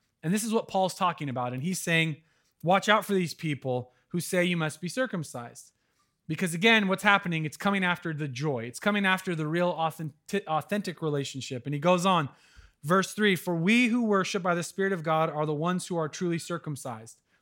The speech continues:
We rely on what Christ has done for us. We put no confidence in human effort, though I could have confidence in my own effort if anyone could.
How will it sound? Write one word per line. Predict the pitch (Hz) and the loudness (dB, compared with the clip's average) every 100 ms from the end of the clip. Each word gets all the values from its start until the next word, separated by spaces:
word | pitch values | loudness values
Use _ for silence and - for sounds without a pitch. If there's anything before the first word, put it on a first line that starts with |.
| _ - | _ -2
We | 180 | 2
rely | 185 175 180 214 180 175 202 _ _ _ _ _ | 4 2 4 6 6 4 0 _ _ _ _ _
on | 160 175 | 0 0
what | 175 | 2
Christ | 175 170 - | 2 2 0
has | 170 | -2
done | 208 208 | 0 0
for | - 117 | -4 -10
us. | 117 - - _ _ _ | -12 -16 -18 _ _ _
We | 165 | -4
put | - 202 | 0 2
no | 185 208 | 4 4
confidence | 220 226 202 214 214 208 | 4 2 2 0 0 0
in | 190 | -2
human | 196 196 185 | 0 2 2
effort, | 185 135 120 _ _ _ _ | 0 -2 -10 _ _ _ _
though | 160 180 | 4 8
I | 208 | 6
could | - 226 | 6 4
have | 220 | 4
confidence | - 214 202 214 202 | 2 2 2 -2 0
in | 196 | 0
my | 190 | 2
own | 214 | 2
effort | 185 170 185 - | 2 0 -2 -4
if | 160 - | -6 -2
anyone | 196 185 143 123 | 0 2 0 -4
could. | - 117 107 | -6 -10 -10